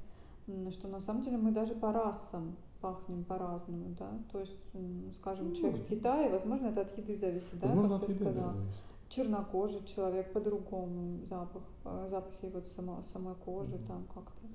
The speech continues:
Speaker 2: Ну, иммунная система тоже, видишь, запах даже иммунной системы
Speaker 1: Мгм.
Speaker 2: влияет. Можно по ней иммунитет определить. Вот так.
Speaker 1: Ну да, но всё равно здоровый человек, мне кажется, в любой там расе, любой, в общем-то, кто к человеческому виду
Speaker 2: Мгм.
Speaker 1: относится,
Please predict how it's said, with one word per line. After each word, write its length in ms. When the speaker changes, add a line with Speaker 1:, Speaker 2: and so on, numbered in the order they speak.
Speaker 2:
Ну, 120
иммунная 340
система 460
тоже, 260
видишь, 260
запах 340
даже 260
иммунной 300
системы 440
Speaker 1:
Мгм. 20
Speaker 2:
влияет. 400
Можно 300
по 140
ней 220
иммунитет 460
определить. 560
Вот 160
так. 140
Speaker 1:
Ну 140
да, 220
но 120
всё 200
равно 340
здоровый 420
человек, 400
мне 140
кажется, 380
в 60
любой 760
там 280
расе, 800
любой, 520
в 80
общем-то, 400
кто 180
к 80
человеческому 720
виду 280
Speaker 2:
Мгм. 0
Speaker 1:
относится, 600